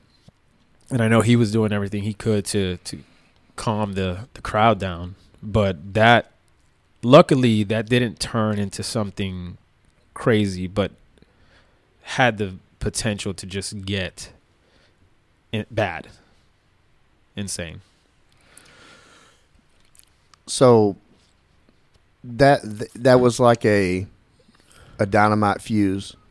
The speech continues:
Speaker 2: that was slowly going towards the, the, the wick was, was getting down.
Speaker 1: Yeah.
Speaker 2: And, and I, and I'm, thank God Quigg was out there. Quigg knew that community very well.
Speaker 1: Yes.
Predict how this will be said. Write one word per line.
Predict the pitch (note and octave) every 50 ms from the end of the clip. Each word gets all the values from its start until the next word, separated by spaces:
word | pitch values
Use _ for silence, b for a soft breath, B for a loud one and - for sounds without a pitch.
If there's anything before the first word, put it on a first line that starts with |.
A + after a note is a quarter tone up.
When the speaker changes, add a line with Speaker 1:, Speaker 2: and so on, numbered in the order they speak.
| _ _ _ _ _ _ _ _ _ -
Speaker 2:
that | G#2 G2 G#2+ G2+ G2 -
was | G2 G2 F#2+ F#2 F#2 F2+ F2+ F#2+ - - - _ _ -
slowly | - - - B2 A#2+ A#2 A2+ A2 G#2+ G2+
going | F#2+ G#2 G2+ G2 F#2+ F2
towards | E2+ - - F#2+ F#2 F2 E2 F#2
the, | F2+ F2+ F2 E2+ F#2+ G2+ -
the, | G#2+ F#2+ F#2+
the | E2 F#2+ G2
wick | G2+ G#2 G2+ F#2 - -
was, | F2+ F2 - - -
was | G#2 F#2+ F2
getting | F#2 A2 G#2+ - F#2 F2+
down. | F2 F2 E2 D2+ F#2 - -
Speaker 1:
Yeah. | - G#2 G#2 G#2+
Speaker 2:
And, | A2 G#2+ -
and | A#2 A#2 A2+ A#2
I, | A2+ A#2 -
and | B2 B2 A#2
I'm, | A2+ A#2 A#2
thank | - _ - C3 C#3+ C3+
God | A2 A2+ A2 A2 G2+ -
Quigg | - - A2 G#2 G#2+ G#2
was | G#2+ G#2 G2+ G2+
out | A2 G#2 -
there. | - A2 G#2
Quigg | F#2+ - - C3 B2+ B2 A#2
knew | G#2+ A2 A2+
that | A2 A#2 A2 -
community | - A2 G#2+ G#2+ G#2+ G#2+ G#2+
very | G2 G2 G#2 G#2 G2+
well. | G2 G2 G2+ G2+ G#2 G#2+ A2 - -
Speaker 1:
Yes. | G#2+ F#2+ E2 B B B